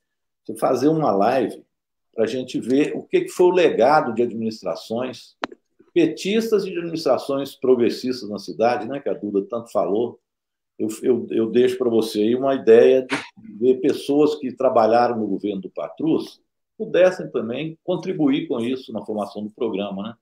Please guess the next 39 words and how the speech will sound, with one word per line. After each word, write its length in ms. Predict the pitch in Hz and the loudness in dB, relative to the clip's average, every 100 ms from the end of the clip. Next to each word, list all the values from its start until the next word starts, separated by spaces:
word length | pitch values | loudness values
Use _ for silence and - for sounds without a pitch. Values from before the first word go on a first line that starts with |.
| _ _ _ | _ _ _
Hoje 180 | - 117 | -2 0
eu 60 | 139 | 0
conversei 500 | 151 123 110 - 98 | 0 2 2 0 -4
com 120 | 104 | -2
a 60 | 98 | -2
Neila 280 | 95 95 | 0 0
Batista, 540 | 92 90 - 143 - - | 0 -4 -4 -2 -2 -4
que 120 | - | -6
foi 160 | 98 98 | -2 -2
também 240 | 95 92 | -4 -8
nossa 240 | 90 85 | -10 -10
vereadora. 640 | 82 87 85 82 113 139 - _ _ _ _ - | -8 -8 -8 -6 -4 -4 -6 _ _ _ _ -4
Ela 180 | 117 131 | 0 0
foi, 240 | 131 143 | 0 -2
por 140 | 139 143 | 2 2
exemplo, 380 | 127 127 135 151 | 2 0 0 0
ad-, 180 | 151 147 | 0 -2
é, 100 | 123 | -2
subprefeita 840 | 110 240 226 - 156 - 147 147 120 | -2 -6 -2 4 4 4 2 2 -2
e 20 | |
administradora 800 | 107 120 - 110 90 104 117 127 | -4 -8 -2 0 0 0 0 0
na 120 | 123 | -2
região 280 | 123 123 131 | 0 0 4
noroeste. 760 | 131 123 110 110 - - - _ _ _ _ _ _ _ - | 4 6 6 4 0 -18 -20 _ _ _ _ _ _ _ -6
Ela 220 | 107 117 | -2 2
daria 320 | 127 131 131 | 4 4 4
uma 160 | 156 143 | 2 0
boa 280 | 110 147 170 | 2 4 6
live 360 | 135 135 147 | 6 6 4
pra 100 | 147 | 0
dizer 240 | 147 143 147 | 0 -2 -2
como 220 | 143 139 | -4 0
é 180 | 151 165 | 2 0
que 160 | 160 | -4
funciona 720 | - - 156 - - 147 165 127 | -14 -12 -12 -8 -4 -2 0 0
isso 360 | 127 143 - 127 | 0 -2 -4 -4
nas 260 | 160 160 | -4 -4
periferias 920 | - 123 113 104 92 98 120 123 113 110 | -4 -4 -4 -4 -4 -2 -4 -2 -4 -6
e 160 | 101 | -12